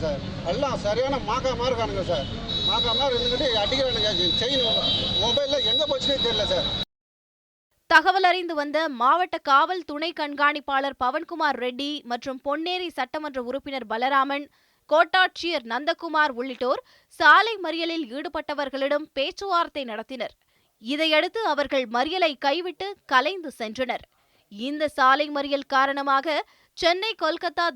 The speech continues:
Speaker 2: தேசிய நெடுஞ்சாலையில் சுமார் ஒரு மணி நேரத்திற்கும் மேல் போக்குவரத்து பாதிக்கப்பட்டது. சம்பவ இடத்திற்கு வந்த மாவட்ட காவல் கண்காணிப்பாளர் பொன்னி சுங்கச்சாவடி அதிகாரிகள் மற்றும் ஊழியர்களிடம் தொடர்ந்து விசாரணை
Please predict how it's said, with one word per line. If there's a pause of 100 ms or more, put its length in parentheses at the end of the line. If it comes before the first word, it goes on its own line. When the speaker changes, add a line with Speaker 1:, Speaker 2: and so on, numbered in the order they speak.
(100)
Speaker 2:
தேசிய
நெடுஞ்சாலையில் (320)
சுமார் (220)
ஒரு
மணி (120)
நேரத்திற்கும்
மேல் (200)
போக்குவரத்து (100)
பாதிக்கப்பட்டது. (640)
சம்பவ (140)
இடத்திற்கு
வந்த (180)
மாவட்ட (120)
காவல்
கண்காணிப்பாளர்
பொன்னி (460)
சுங்கச்சாவடி
அதிகாரிகள்
மற்றும் (180)
ஊழியர்களிடம் (380)
தொடர்ந்து
விசாரணை